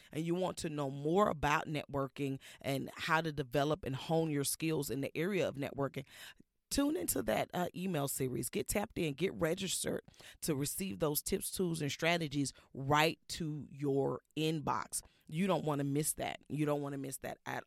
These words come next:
all. You know, in twenty twenty-three, I've got some great new things coming out. Like I said, we've got some phenomenal guests that are going to be on the show this year that have already lined up to be on the show this year.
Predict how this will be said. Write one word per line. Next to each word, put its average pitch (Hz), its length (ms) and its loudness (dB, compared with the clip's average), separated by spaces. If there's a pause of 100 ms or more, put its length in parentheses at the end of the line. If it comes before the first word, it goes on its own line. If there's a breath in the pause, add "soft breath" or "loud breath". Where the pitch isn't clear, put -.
all. 110 320 -4 (340 soft breath)
You - 80 -12
know, 127 160 -4
in 143 80 -4
twenty 170 340 -4
twenty-three, 160 600 -4 (220 loud breath)
I've 135 120 -6
got 139 200 0
some 135 220 -6
great 143 360 0
new 151 120 -4
things 139 300 -2
coming 135 380 -4
out. 139 240 2
Like 135 180 -2
I - 60 -4
said, 143 380 0 (220 soft breath)
we've 147 120 -4
got 127 180 0
some 135 140 -4
phenomenal 147 560 0
guests 151 460 2 (360 loud breath)
that 143 160 6
are 143 60 2
going 147 240 -2
to - 140 -8
be 147 140 0
on 135 180 0
the 131 60 -4
show 151 300 4
this 147 260 0
year 139 120 2
that 135 100 -4
have - 160 -6
already 139 380 0
lined 131 420 -6
up 151 260 4
to 156 100 -4
be 151 120 2
on 143 120 0
the 135 40 0
show 135 260 -2
this 139 240 -8
year. 139 200 -4